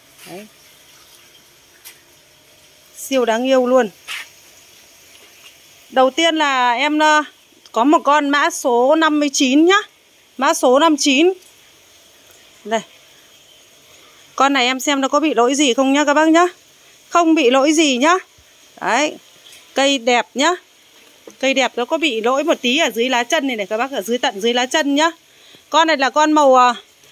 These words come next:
hồng cánh sen nhá. Con này em để cho các bác giá bốn trăm năm mươi nghìn bao ship này. Cây to nhá. Đấy. Bốn trăm năm mươi nghìn bao ship. Tiếp đến là một con mã chín mốt nhá. Siêu đáng yêu luôn.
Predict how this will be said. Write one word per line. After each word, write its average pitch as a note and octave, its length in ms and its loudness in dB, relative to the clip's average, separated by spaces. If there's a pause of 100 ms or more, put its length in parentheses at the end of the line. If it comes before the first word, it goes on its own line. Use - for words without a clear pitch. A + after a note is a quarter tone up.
(140)
hồng C4 200 2
cánh C4 200 0
sen F4 320 0
nhá. F#4+ 100 2 (600)
Con D#4+ 140 0
này D4+ 140 0
em D#4 160 -2
để C#4+ 180 0
cho B3 60 -4
các C#4+ 100 -2
bác F4 160 -2
giá C#4+ 200 0
bốn C#4+ 260 -2
trăm F4 240 -2
năm E4 180 0
mươi D#4+ 100 0
nghìn C#4+ 240 0
bao D4 180 0
ship G4+ 260 -4
này. C4+ 180 -4 (1160)
Cây B3 160 -2
to C4 240 0
nhá. C4+ 200 -2 (640)
Đấy. - 180 -16 (680)
Bốn A#3 220 2
trăm D4+ 220 0
năm C#4 140 -2
mươi C#4 80 0
nghìn C4+ 220 -2
bao B3+ 180 0
ship. F#4 220 -4 (480)
Tiếp F#4 220 0
đến C#4 180 2
là D#4+ 140 0
một A#3+ 160 -8
con C#4+ 180 0
mã C#4+ 200 0
chín C#4+ 260 0
mốt F4+ 240 2
nhá. F4+ 160 2 (920)
Siêu D4 260 -2
đáng C4 220 0
yêu D4 180 2
luôn. C#4 200 0